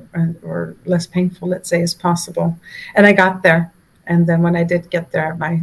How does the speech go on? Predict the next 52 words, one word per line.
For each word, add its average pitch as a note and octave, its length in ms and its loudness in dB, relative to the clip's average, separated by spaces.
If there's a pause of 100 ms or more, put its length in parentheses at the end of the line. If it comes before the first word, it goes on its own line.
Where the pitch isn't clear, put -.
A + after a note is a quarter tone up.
my E3+ 80 0
son E3 300 0
was E3 140 -4
like, D3+ 140 -8
"Okay, F3 220 -2
Mom, E3 240 -2
now E3 60 0
you E3 200 0
need F3 200 -2
to E3+ 60 -2
marry E3 320 -2
this E3 220 -6
guy D#3 300 -6
<laughs> E3 80 -14
because, - 380 -12 (880)
you G#3+ 120 6
know, G3 140 10
he, G#3 260 2 (440)
I G#3+ 120 0
want A3 240 -6
him G3 140 -6
to F#3+ 80 -14
take - 340 -12
care F#3 140 -4
of F3 60 -8
me F3 100 -6
the F3 220 -12
same F3 140 -2
way E3+ 100 0
he's F3 160 -2
taking E3+ 320 -4
care F3 200 -2
of E3 140 -6
you." E3+ 260 -6 (120)
And E3 180 0
then, E3 480 -2
um, E3+ 480 2 (640)
sure F3 260 6
enough, F3+ 340 6 (200)
uh, E3+ 320 0 (500)
I, E3+ 280 2
I E3+ 180 8
also E3+ 260 6
got F3 220 2
married G3 260 6
through F3+ 200 -2
this E3+ 120 -2
process. E3+ 460 2
So F#3 160 2
good G3+ 180 4
things G#3+ 220 4
happen, G3 480 2